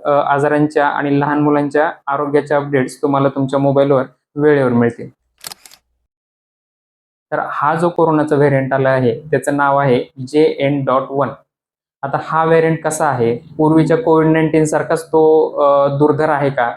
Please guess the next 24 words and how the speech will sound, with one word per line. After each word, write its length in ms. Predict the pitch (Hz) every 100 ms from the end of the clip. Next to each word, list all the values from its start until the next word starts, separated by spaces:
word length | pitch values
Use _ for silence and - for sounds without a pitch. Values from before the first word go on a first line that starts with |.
| -
तर 60 | 165
नाही, 280 | 185 139 113 _ _ 160
हा 60 |
माइल्ड 400 | 170 175 175 185
व्हेरियंट 400 | 170 151 131 120
आहे. 100 | 113 - _ -
आता 160 | 151
हा 80 | 160
का 200 | - 190
आला? 300 | 180 135 110 - _ _ _ _ _ _ -
इन्फ्लुएन्झा 560 | 165 175 190 190 185
व्हायरसचं 420 | 185 175 165 165 160
पूर्वी 280 | 165 160
पॅन्डेमिक 540 | 160 160 151 147 139 139
आलं 120 | 131
होतं 160 | 120 -
कोविड 300 | 147 135 127
सारखंच, 400 | 127 131 - -
तर 320 | _ _ 147
तेव्हा 200 | 165 165
तो 180 | 175 180
खूप 220 | 196 -
सिव्हिअर 260 | 185 180
होता, 260 | 156 - 117